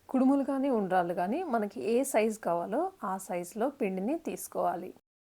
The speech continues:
ఈ సైజు అయితే ఉండ్రాళ్ళు కానీ, కుడుములు కానీ మీడియం సైజులో చక్కగా ఉంటాయి. చేతికి కొంచెం నెయ్యి రాసుకుని ఉండ్రాళ్ళు చేస్తే గుండ్రంగా పిండి కూడా చేతికి అంటుకోకుండా ఉంటుంది.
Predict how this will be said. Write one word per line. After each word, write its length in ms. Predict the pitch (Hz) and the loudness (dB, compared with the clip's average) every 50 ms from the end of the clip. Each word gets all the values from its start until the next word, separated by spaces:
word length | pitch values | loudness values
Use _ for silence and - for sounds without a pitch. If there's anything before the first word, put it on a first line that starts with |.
| _ _ _ _ _ _ _ _ _ _ _ _ _ _ _ _ _ _ _ _ _ _ _ _ _ _ - | _ _ _ _ _ _ _ _ _ _ _ _ _ _ _ _ _ _ _ _ _ _ _ _ _ _ 2
ఈ 160 | 294 311 320 | 4 4 4
సైజు 300 | 320 311 247 240 190 185 | 4 4 2 2 2 0
అయితే 380 | 190 180 185 - 320 403 480 494 - | -2 -2 0 0 0 0 0 0 0
ఉండ్రాళ్ళు 400 | - 240 240 269 254 233 233 233 | 2 2 4 2 2 2 0 0
కానీ, 280 | 226 220 220 247 302 | 0 0 0 0 -2
కుడుములు 420 | 294 - 262 220 214 220 214 185 185 | 0 0 0 0 0 0 -2 -2 -4
కానీ 320 | - - 196 208 294 359 | -4 -4 -2 -2 -2 -2
మీడియం 520 | 339 254 240 233 233 233 226 226 208 190 180 | 0 2 2 4 4 4 4 2 2 0 -2
సైజులో 500 | - 175 165 160 - 220 240 320 403 453 | -2 -4 -4 -4 -2 2 2 4 4 2
చక్కగా 640 | - - - - 302 294 302 - - 233 214 214 202 | 0 -2 -2 0 0 0 -2 -4 -4 -4 -2 -2 -4
ఉంటాయి. 560 | 196 196 196 220 - - - - - - - _ _ _ _ _ _ _ _ _ _ _ _ _ _ _ _ _ _ _ _ _ _ _ _ _ _ _ _ _ _ _ _ _ _ _ _ _ _ - - | -4 -6 -6 -8 -8 -8 -8 -10 -12 -14 -20 _ _ _ _ _ _ _ _ _ _ _ _ _ _ _ _ _ _ _ _ _ _ _ _ _ _ _ _ _ _ _ _ _ _ _ _ _ _ -2 2
చేతికి 280 | 285 285 285 311 285 - | 4 4 4 2 -2 -4
కొంచెం 480 | - - 202 180 170 - 220 214 190 185 | -4 -2 -2 -2 -2 -4 -6 -4 -2 0
నెయ్యి 200 | 190 208 214 226 | 2 2 2 2
రాసుకుని 640 | 220 202 175 170 - - - - 233 254 320 370 | 2 0 -2 -4 -6 -10 -10 -6 -6 -4 -4 -4
ఉండ్రాళ్ళు 480 | 415 - 247 233 202 208 202 196 196 190 - 208 | -4 -2 -2 0 2 2 0 0 -2 -4 -8 -10
చేస్తే 340 | 196 - - - 311 370 339 | -10 -10 -8 -8 -6 -4 -4
గుండ్రంగా 840 | 226 - 214 208 208 208 190 226 214 233 185 185 220 277 349 427 440 440 - _ _ _ _ _ - | -2 0 0 0 2 0 0 -2 -2 -4 -4 -2 -2 -2 -2 -2 -4 -8 -12 _ _ _ _ _ -2
పిండి 240 | 254 233 240 240 247 | 0 2 2 0 0
కూడా 320 | 247 254 233 214 311 330 302 - 208 | -2 -2 -2 -2 -2 -2 -2 -2 -2
చేతికి 280 | 190 185 - - - | -2 -2 -4 -4 -4
అంటుకోకుండా 600 | 185 180 170 185 214 185 175 - 185 165 180 220 | -4 -4 -4 -2 -2 -2 -2 -2 -4 -2 0 0
ఉంటుంది. 540 | 247 214 175 156 - 202 175 165 - - | 0 0 -2 -4 -8 -10 -10 -10 -10 -12